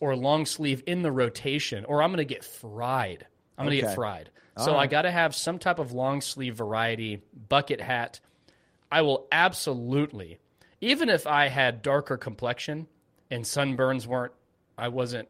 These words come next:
Speaker 1: trying to prevent heavily against sunburns, you got to avoid the tank top at all costs. That's what Henry asked. Can you wear a tank top as a grown man? Related to this, <laughs> we've talked about grown men wearing jerseys, which I am for,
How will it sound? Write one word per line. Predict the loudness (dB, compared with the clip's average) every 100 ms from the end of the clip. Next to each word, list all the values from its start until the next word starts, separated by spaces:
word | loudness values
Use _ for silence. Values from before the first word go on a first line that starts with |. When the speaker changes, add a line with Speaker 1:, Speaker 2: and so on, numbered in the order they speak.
| _
Speaker 1:
trying | -4 -2 -2
to | -6
prevent | -8 -6 -2 -4 -4
heavily | -4 -2 -2
against | 0 -2 -2
sunburns, | -4 -2 -4 -4 -8 -14 _ _ _ _
you | 0
got | 4 4
to | 4 2
avoid | 2 2 2 0 -4
the | -12
tank | -8 -6 -4
top | -4 -4
at | -4
all | -8 -8
costs. | -12 -14 -16 -16 -18 _ _ _ -2
That's | 0
what | 2
Henry | 4 4 4
asked. | 4 0 -16 -20 -10
Can | -4 0
you | 4
wear | 4
a | 4
tank | 0 -4 -2
top | 0 0
as | 0 -4
a |
grown | 0 0 2
man? | -2 -4 -8 _ _ -12 -2
Related | 0 6 6 6 2
to | 0
this, | 0 0 -2 -8 -12 -20 -20
<laughs> | -20 _ _ -20 -8
we've | -6 4
talked | 4 6
about | 4 4
grown | 4 4 4
men | 2 2
wearing | 0 0
jerseys, | 0 -2 -2 -6 -8
which | -8 -6
I | -4 -2
am | -4
for, | -2 -2 0 -2